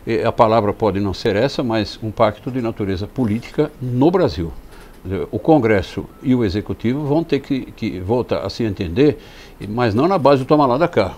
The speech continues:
se entender em, em alto nível do ponto de vista político, como eu disse.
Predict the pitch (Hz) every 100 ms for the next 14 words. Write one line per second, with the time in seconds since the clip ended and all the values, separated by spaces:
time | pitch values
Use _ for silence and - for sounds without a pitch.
0 | - - - 107 92 87 127 165 - 117
1 | 107 - 95 92 113 156 139 104 120 156
2 | 143 135 110 98 117 131 143 107 120 156
3 | 185 98 76 -